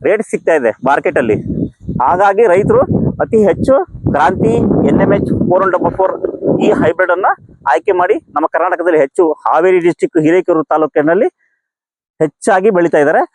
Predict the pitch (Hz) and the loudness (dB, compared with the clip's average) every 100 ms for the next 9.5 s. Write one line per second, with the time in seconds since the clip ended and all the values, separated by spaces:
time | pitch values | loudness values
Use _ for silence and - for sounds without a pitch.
0 | - _ 151 185 247 180 - _ _ _ | -18 _ -2 0 0 -2 -10 _ _ _
1 | _ _ 151 208 240 214 208 190 202 247 | _ _ -2 0 0 2 2 2 0 0
2 | 165 175 214 226 226 208 165 190 208 190 | -2 0 0 0 0 2 2 2 2 2
3 | 156 180 285 - - - - - - _ | 0 0 0 -2 -8 -8 -14 -20 -20 _
4 | _ _ _ _ - 170 208 226 196 160 | _ _ _ _ -2 0 2 2 2 0
5 | 190 180 170 - 139 - - - 135 170 | 0 2 2 0 -6 -12 -14 -6 -2 0
6 | 175 113 139 180 208 214 - - - - | 0 0 0 0 0 -2 -6 -16 -6 -2
7 | 196 208 190 185 185 - 160 127 - - | 0 0 0 0 -2 -2 -2 -2 -4 -2
8 | 196 185 175 175 175 233 240 - - - | 0 0 0 0 0 0 -4 -10 -20 -20
9 | - - 165 196 226 | -20 -6 -2 0 0